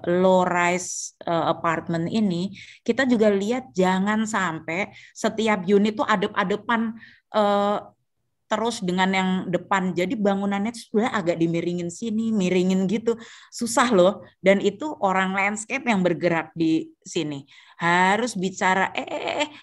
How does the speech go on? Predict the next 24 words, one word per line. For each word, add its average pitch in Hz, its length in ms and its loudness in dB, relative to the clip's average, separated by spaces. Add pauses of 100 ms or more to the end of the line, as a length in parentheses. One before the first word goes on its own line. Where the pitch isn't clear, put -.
yang 220 160 0
ini 240 320 -2
hadap, 185 320 0 (240)
eh, 196 240 -2
anginnya 202 400 0
ke 233 80 -8
sini, 226 480 -2
ini 220 240 2
gitu," 214 400 -2
dan 180 160 -2
sebagainya, 180 800 -4 (320)
eh, 170 240 0 (400)
view-nya 208 480 0
kemana. 202 720 -4 (560)
Jadi 175 400 -4 (420)
benar-benar 202 800 -2
a 165 160 -4
good 240 320 -2 (320)
combination 175 800 -2
of 160 320 -4
landscape 170 720 -8 (320)
and 151 240 -12
architecture. 147 800 -14 (960)
Ya, 165 320 -14